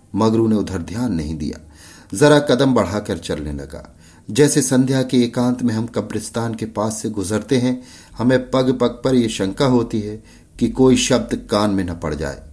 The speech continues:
कोई सामने आकर खड़ा न हो जाए, कोई जमीन के नीचे से कफन ओढ़े उठ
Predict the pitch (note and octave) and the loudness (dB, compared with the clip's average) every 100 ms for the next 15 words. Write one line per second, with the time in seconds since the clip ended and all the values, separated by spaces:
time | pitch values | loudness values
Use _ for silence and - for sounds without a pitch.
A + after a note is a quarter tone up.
0 | - - - B2+ B2 C#3 B2+ B2 A#2+ A2 | -20 -20 -2 2 2 2 2 2 -2 -2
1 | A#2+ A2+ F#2+ F#2+ A#2 D#2+ E2 D#2+ C2 - | -4 -4 -6 -4 -4 -6 -8 -10 -12 -16
2 | - - - C3+ B2+ A2+ A2+ B2+ C3 B2+ | -20 -20 -2 4 4 4 4 4 2 0
3 | A2 A2+ A2 A2 B2 - A#2+ A2+ A2 G#2 | 0 -2 -4 -6 -6 -4 -6 -2 -2 -2
4 | F#2 G2 F#2 - - B2 A#2 | -2 -6 -8 -20 -6 -4 -2